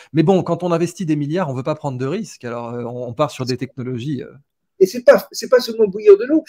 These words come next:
Speaker 2: c'est le fait que la température de fusion soit constante. Imaginez
Speaker 1: Mhm.
Speaker 2: que vous ayez une voiture,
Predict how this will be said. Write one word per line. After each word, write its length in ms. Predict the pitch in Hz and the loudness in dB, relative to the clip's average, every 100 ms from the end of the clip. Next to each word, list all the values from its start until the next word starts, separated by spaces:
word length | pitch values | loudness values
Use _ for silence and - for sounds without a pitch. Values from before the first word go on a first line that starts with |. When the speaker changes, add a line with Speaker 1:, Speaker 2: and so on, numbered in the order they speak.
| - | -10
Speaker 2:
c'est 140 | - - | 0 2
le 80 | 202 | 2
fait 180 | - | -2
que 100 | - | -2
la 100 | 202 | 0
température 580 | 196 233 220 226 202 240 | 2 -2 -4 -4 -4 -8
de 80 | 185 | -14
fusion 320 | - 196 254 | -8 -6 -6
soit 220 | 277 220 | 0 0
constante. 760 | 202 285 254 - 330 320 302 196 123 - - - | 0 -2 -12 -6 -2 -2 -2 -6 -10 -10 -14 0
Imaginez 480 | 202 240 190 240 277 | 6 6 6 2 0
Speaker 1:
Mhm. 40 | |
Speaker 2:
que 320 | - _ 392 | -4 _ 0
vous 80 | 349 | 2
ayez 160 | 220 226 | 2 2
une 120 | 202 | 4
voiture, 420 | 196 196 277 320 | 6 6 8 8